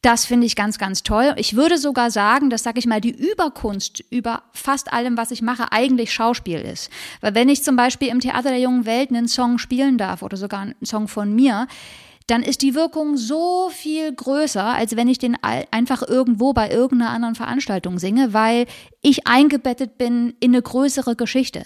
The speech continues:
Da war da vorher schon was und danach war, es kommt auch noch was und der Song wirkt anders. Ich hab ein tolles Licht, ich hab vielleicht ein tolles Kostüm und so.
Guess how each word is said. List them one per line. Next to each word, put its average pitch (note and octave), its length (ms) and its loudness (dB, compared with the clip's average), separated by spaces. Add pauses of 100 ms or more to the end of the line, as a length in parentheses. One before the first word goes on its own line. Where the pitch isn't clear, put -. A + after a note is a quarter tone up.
Da G#3+ 140 0
war A#3+ 160 6
da C#4 140 4
vorher C#4 520 2
schon D4 220 2
was D4+ 320 -4
und A#3+ 220 2
danach A#3 320 2
war, - 240 0 (120)
es - 300 -4
kommt B3 260 4
auch C4+ 200 2
noch D4+ 200 4
was C#4+ 360 0 (380)
und B3+ 240 4
der A#3+ 100 4
Song C#4 580 4
wirkt C4 400 2
anders. A#3 380 -2
Ich A#3 160 -8
hab A3+ 100 -8
ein A#3 100 0
tolles B3 360 -2
Licht, C4+ 260 -2
ich A#3+ 100 -6
hab A#3 120 -6
vielleicht A#3 260 -4
ein A#3 60 0
tolles B3+ 320 -2
Kostüm C4+ 500 0
und A#3+ 100 4
so. B3 200 2